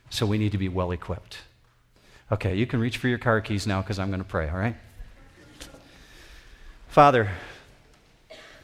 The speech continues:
we are before you as your children, those who name the name of Christ,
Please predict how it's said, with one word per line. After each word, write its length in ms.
we 180
are 120
before 460
you 220
as 260
your 140
children, 640
those 400
who 140
name 400
the 100
name 200
of 120
Christ, 600